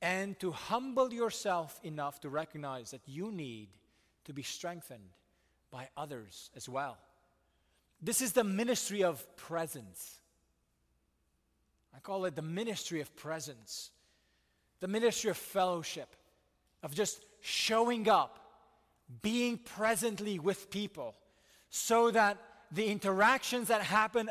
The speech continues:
among believers may be a mutual encouragement. Oh, friends, even when the Apostle Paul was prevented from being able to,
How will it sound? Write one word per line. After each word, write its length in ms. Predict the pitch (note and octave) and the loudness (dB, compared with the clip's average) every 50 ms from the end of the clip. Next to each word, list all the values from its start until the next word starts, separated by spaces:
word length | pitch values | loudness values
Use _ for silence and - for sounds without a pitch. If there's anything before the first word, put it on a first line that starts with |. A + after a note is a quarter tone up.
| - | 0
among 400 | A#3 F#3 F#3 F#3 G3 G#3 A3 G#3+ | 0 0 2 4 4 4 2 2
believers 880 | F#3+ F3 G3+ G3 F#3+ G3+ G#3 F#3 E3 E3+ C#3 A#2 G#2+ G2 - - - - _ _ _ _ _ _ _ _ _ _ _ _ - | -2 -2 0 0 0 -2 -2 -2 -2 -2 -2 -4 -8 -12 -12 -12 -12 -14 _ _ _ _ _ _ _ _ _ _ _ _ -2
may 240 | D#3 F#3 G#3 A#3 A3+ | 2 4 4 4 4
be 220 | E3 A3 A3+ A#3 | 2 2 2 4
a 100 | G#3+ F#3 | 2 2
mutual 800 | F#3 F#3 F#3+ G3+ A3+ B3+ C4 - - - A3+ A3 G#3 G3 G3 - | 2 0 0 0 0 0 0 0 0 0 4 4 4 4 4 0
encouragement. 960 | B3+ G3+ F#3+ F#3 E3+ - - - F#3+ F#3+ F#3 F#3 E3 - - E3+ D#3+ D3 C#3 C3 C3+ - - - - _ _ _ _ _ _ _ _ _ _ _ _ _ _ _ _ - | -2 -4 -4 -4 -6 -8 -8 -4 0 0 0 0 0 -2 -6 -8 -8 -10 -10 -12 -18 -20 -20 -20 -20 _ _ _ _ _ _ _ _ _ _ _ _ _ _ _ _ -2
Oh, 100 | G3 F#3+ | -2 0
friends, 560 | - G3+ G#3 G3 F3+ D3 B2 - - - - _ _ _ _ _ _ _ _ _ _ _ _ _ _ _ | 2 2 2 2 0 -2 -2 -2 -4 -6 -10 _ _ _ _ _ _ _ _ _ _ _ _ _ _ _
even 340 | - G3 A3 A3+ A3 A3 G#3 | -2 -2 0 0 0 0 2
when 340 | G3+ G3+ G3 F#3+ F3+ F3 E3 D#3+ - - F3+ | 2 2 2 2 0 -6 -10 -12 -16 -8 -2
the 80 | E3+ | -2
Apostle 400 | F3 - - F#3+ F#3+ F3+ - F#3 | -2 2 2 2 2 2 0 -4
Paul 640 | - - - F#3+ G3+ F#3+ E3+ C#3+ C3 C#3+ E3+ E3+ - - - - - | -4 -2 2 4 6 6 8 6 6 2 0 -4 -10 -20 -20 -12 -4
was 220 | E3 F3+ F3 - | -2 -2 -2 -2
prevented 920 | - - E3+ E3+ D#3 D3 C3+ A#2+ G3 G#3 A3+ A3+ A#3 G#3+ - E3+ C#3+ C#3 C#3 | -4 -4 -4 -4 -4 -4 -2 2 4 4 4 4 -2 -4 -4 -2 -2 -2 -2
from 180 | - F3 E3+ E3+ | -4 -4 -2 0
being 220 | E3 F#3 F#3 G3 | 0 0 0 0
able 320 | G3 F#3+ G3 G3 E3+ F#3+ - | 2 2 2 2 2 0 -2
to, 240 | - E3+ D#3+ G3+ | -2 -4 -4 -4